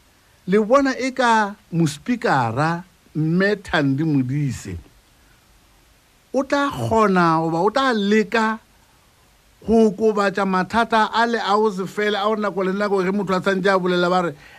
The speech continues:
eh, eh, Madam Speaker, point of order. Eh, point of order, order, eh, eh, Honorable Speaker. Namile palamente ya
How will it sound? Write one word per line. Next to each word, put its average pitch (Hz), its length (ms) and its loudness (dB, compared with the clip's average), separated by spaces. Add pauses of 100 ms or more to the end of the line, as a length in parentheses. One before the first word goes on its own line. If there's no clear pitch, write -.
(100)
eh, 165 360 0 (460)
eh, 160 400 0
Madam 180 280 0
Speaker, 185 440 0
point 196 340 2
of 170 260 0
order. 147 380 2 (880)
Eh, 156 240 0
point 202 340 2
of 180 320 -2
order, 175 340 4 (100)
order, 196 480 2 (220)
eh, 170 200 0
eh, 170 180 0
Honorable 180 440 0
Speaker. 165 480 0 (800)
Namile 147 680 0 (260)
palamente 139 560 0
ya 147 80 4